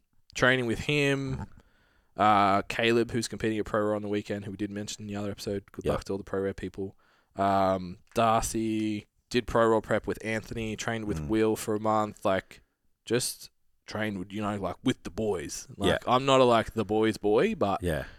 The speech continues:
Speaker 1: it was
Speaker 2: Still
Speaker 1: fucking
Speaker 2: fun.
Speaker 1: mad fun.
Speaker 2: Yeah.
Speaker 1: Uh, and obviously structured my life around doing that.
Speaker 2: Yeah.
Speaker 1: And it was sick. Like, it was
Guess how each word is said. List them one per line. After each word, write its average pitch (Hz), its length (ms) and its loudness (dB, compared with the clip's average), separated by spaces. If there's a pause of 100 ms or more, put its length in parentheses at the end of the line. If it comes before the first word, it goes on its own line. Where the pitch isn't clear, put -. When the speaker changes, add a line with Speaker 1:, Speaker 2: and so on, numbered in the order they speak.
(480)
Speaker 1:
it 110 80 2
was 107 140 2
Speaker 2:
Still 143 200 4
Speaker 1:
fucking - 160 4
Speaker 2:
fun. 101 200 -4
Speaker 1:
mad 110 320 4
fun. 92 400 0
Speaker 2:
Yeah. 87 200 -2 (260)
Speaker 1:
Uh, 101 320 2
and 113 100 2
obviously 117 260 2
structured 104 520 0
my 95 200 -4
life 95 460 -4
around 92 540 -8 (320)
doing 104 300 -2
that. 170 220 -4 (120)
Speaker 2:
Yeah. 78 240 -4
Speaker 1:
And 98 120 -8
it 92 60 -4
was 95 100 -6
sick. - 460 -4 (100)
Like, 90 120 -8
it - 60 -12
was 98 200 -6